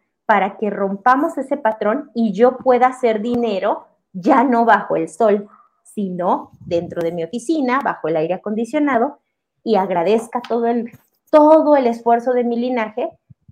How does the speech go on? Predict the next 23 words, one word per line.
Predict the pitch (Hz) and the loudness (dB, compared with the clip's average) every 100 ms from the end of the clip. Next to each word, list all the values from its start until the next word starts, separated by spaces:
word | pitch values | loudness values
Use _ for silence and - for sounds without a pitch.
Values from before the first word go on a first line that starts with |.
| - | -4
o | 185 214 | 0 2
de | 202 | 0
mi | 240 | 0
clan | 247 269 233 330 - - - _ _ _ - | -2 -2 0 -4 -10 -20 -20 _ _ _ -6
para | 208 190 180 | -2 -2 -2
yo | 196 320 | 0 0
poder | 202 185 185 | 0 -2 -2
estar | 202 - 202 | -4 -2 -2
aquí | 208 269 277 - - | -2 -2 -2 -2 -10
y | - 208 | -2 6
ahora | 185 185 190 | 6 6 2
sí | - | -2
en | 202 | -2
el | 196 | 0
aire | 180 180 | 0 -2
acondicionado, | 180 208 208 208 240 208 226 - - | -2 -4 -4 -2 0 2 2 0 -2
pero | 202 185 | 0 0
generando | 196 185 180 233 247 339 - | -4 -4 0 2 2 0 -2
más | 196 180 165 | -4 -4 -2
dinero. | 170 156 127 160 _ _ | -4 -4 -6 -10 _ _
Así | 170 202 | -8 -6
es | 214 | -2
que, | 262 269 269 | 2 2 -2